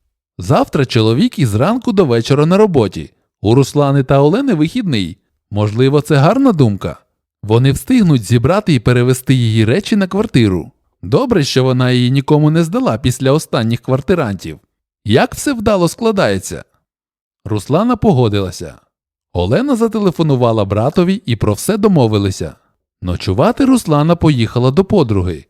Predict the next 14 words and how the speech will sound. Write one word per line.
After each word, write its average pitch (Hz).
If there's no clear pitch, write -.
коли 101
їхня 117
зміна 185
закінчилася. 98
Чоловік 104
телефонував 190
їй 123
весь 160
вечір, 135
але 123
вона 233
не 226
відповідала 202
йому. 90